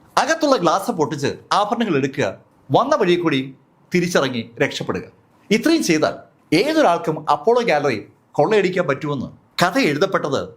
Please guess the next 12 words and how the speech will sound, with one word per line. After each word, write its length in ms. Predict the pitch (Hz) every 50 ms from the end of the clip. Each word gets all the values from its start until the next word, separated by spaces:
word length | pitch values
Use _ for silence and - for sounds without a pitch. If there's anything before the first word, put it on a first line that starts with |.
| - 170 175
ഇരുപത് 300 | 208 269 269 262 226 214 - - -
കൊല്ലങ്ങൾക്ക് 440 | 165 151 143 180 175 180 175 175 - 120
മുമ്പാണ്. 300 | 110 107 113 95 76 - - _ _ _ _ _ _ _ _ _ _ _ _ - - 147
ആ 40 | 196 214 -
കഥ 160 | 196 196 185 240 226 127 90 - - _ _ _ _ - - -
സാധാരണ 380 | 180 170 170 208 254 240 240 208 175
ആളുകൾ 200 | 202 233 240 233 202 165
മാത്രമല്ല 460 | 147 180 214 - - 240 214 220 220 202 156
വായിച്ചത്, 380 | 135 143 151 151 - - 127 104 - - _ _ _ _ _ _ _ -
കള്ളന്മാരും 440 | 147 151 175 208 220 233 226 226 185 135
വായിച്ചു. 340 | 127 135 135 135 - - - - - _ _ _ 123 135
വായിച്ചത് 600 | 160 202 269 320 311 320 - - 320 302 285 277